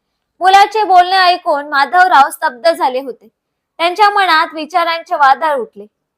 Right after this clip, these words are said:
हा कसला मुलगा, ज्याच्या संगोपनासाठी आपण दिवस रात्र मेहनत घेतली, ऊन पावसाची तमा न बाळगता काम केले, स्वतःच्या पोटाला मारून त्याला चार घास भरवले,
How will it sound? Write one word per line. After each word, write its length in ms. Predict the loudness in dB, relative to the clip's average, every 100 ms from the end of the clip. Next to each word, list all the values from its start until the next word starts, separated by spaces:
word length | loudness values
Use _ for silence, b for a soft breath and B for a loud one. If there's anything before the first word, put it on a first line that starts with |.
| -2
हा 120 | -2
कसला 360 | 0 -2 0 -4
मुलगा, 320 | -4 -10 -12 _ _ _ _
ज्याच्या 280 | -6 0 0
संगोपनासाठी 960 | 0 -2 0 0 -2 -4 -4 -6 -6 0
आपण 400 | 0 0 -6 -10
दिवस 380 | -6 0 0 0
रात्र 400 | -4 -2 -4 -4
मेहनत 340 | -8 -10 -10
घेतली, 380 | -10 -12 -12 -20 _ _ _ _
ऊन 240 | -2 -2 2
पावसाची 680 | 2 4 4 2 2 -8 -6
तमा 260 | -4 -4 -4
न 120 | -2
बाळगता 540 | 0 0 0 -2 -4
काम 320 | -2 -4 -4
केले, 300 | -8 -10 -10 -18 _ _ _ _
स्वतःच्या 460 | -2 0 -2 -2 -4
पोटाला 500 | -4 -2 0 0 0
मारून 480 | -2 -2 -2 -10 -4
त्याला 300 | 0 0 -2
चार 360 | 0 0 0
घास 300 | 0 -2 -2
भरवले, 520 | -6 -6 -8 -10 -20